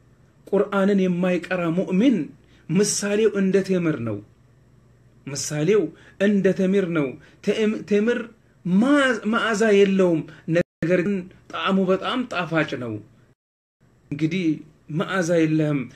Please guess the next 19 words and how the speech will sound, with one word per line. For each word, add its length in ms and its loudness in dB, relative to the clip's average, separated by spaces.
ሽታ 340 -10
የለህም 480 0
ማለት 300 -2
ነው፣ 140 -2
ደስ 240 -6
የሚል 300 -2
ሽታ። 280 -10
ስለዚህ 460 -2
ሙእምን 360 -2
ወንድሜ፣ 360 0
ሙእምን 480 0
እህቴ 360 2
ሆይ 220 2
ቁርአንን 580 -4
እንቅራ። 400 -2
ቢያንስ 500 -2
በቀን 360 -2
ትንሽ 420 -8
ቁርአን 360 -8